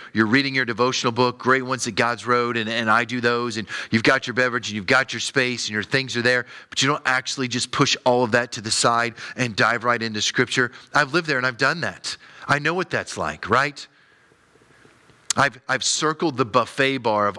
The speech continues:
all that is good, but I've never actually put anything on my plate. I've never sat down and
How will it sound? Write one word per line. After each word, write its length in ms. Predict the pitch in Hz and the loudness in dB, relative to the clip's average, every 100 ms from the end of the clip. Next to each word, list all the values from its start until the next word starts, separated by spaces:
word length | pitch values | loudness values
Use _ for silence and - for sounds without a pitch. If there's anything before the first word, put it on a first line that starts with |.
| - | 2
all 260 | 120 127 | 4 4
that 160 | 117 113 | 2 0
is 140 | 104 | 0
good, 240 | - 120 104 | 0 0 2
but 100 | 101 | -2
I've 100 | 98 | 0
never 360 | 107 113 120 - | 0 0 0 0
actually 360 | 113 - 113 | -2 -2 -8
put 180 | - 110 - | -6 -6 -2
anything 400 | 107 104 110 101 | -2 0 0 2
on 80 | |
my 100 | 92 | 2
plate. 540 | 92 - 98 92 - - - - - - - - - | 0 0 -4 -2 -6 -6 -10 -20 -20 -20 -20 -14 0
I've 60 | 107 | 2
never 220 | 117 110 | 2 0
sat 420 | - - 120 110 | -2 -2 -4 -4
down 300 | 110 107 110 | -2 -2 -2
and 160 | - 101 | -4 -8